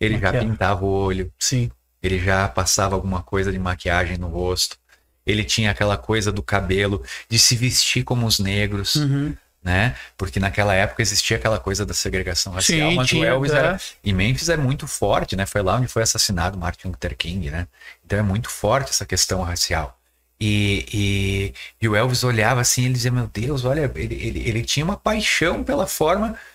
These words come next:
Speaker 1: co-,
Speaker 2: Como,
Speaker 1: da,
Speaker 2: como
Speaker 1: pela música dos negros, pelo jeito dos negros andarem, dizia, "Meu Deus do céu, aí, olha que co-, eu quero, eu quero ser que nem eles, eu quero
Speaker 2: Cara,
Speaker 1: me
Speaker 2: era o,
Speaker 1: vestir que nem
Speaker 2: o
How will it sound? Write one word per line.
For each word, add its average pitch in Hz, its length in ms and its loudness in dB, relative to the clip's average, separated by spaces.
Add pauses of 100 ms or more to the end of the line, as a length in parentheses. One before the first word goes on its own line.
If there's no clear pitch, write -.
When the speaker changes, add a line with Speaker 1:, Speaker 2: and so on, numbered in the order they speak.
(720)
Speaker 1:
co-, 175 140 0
Speaker 2:
Como, 156 160 0
Speaker 1:
da, 180 80 4
Speaker 2:
como 196 320 2
Speaker 1:
pela 196 240 2
música 208 640 0
dos 151 180 0
negros, 170 320 2
pelo 175 300 0
jeito 175 340 -2
dos 180 220 -6
negros 170 260 -4
andarem, 98 360 2
dizia, 95 120 -2
"Meu 92 160 -2
Deus 98 260 -2
do - 40 2
céu, 185 240 4
aí, 123 240 2
olha 277 260 2
que - 140 -10
co-, - 80 0
eu 165 240 0
quero, 185 400 0
eu 170 140 -2
quero - 240 0
ser - 180 2
que 214 100 -4
nem 202 140 0
eles, 214 180 0
eu 180 60 -4
quero 277 200 0
Speaker 2:
Cara, 202 40 4
Speaker 1:
me 190 60 4
Speaker 2:
era 190 80 0
o, 196 40 2
Speaker 1:
vestir 202 220 0
que 165 100 2
nem 190 160 2
Speaker 2:
o 156 140 2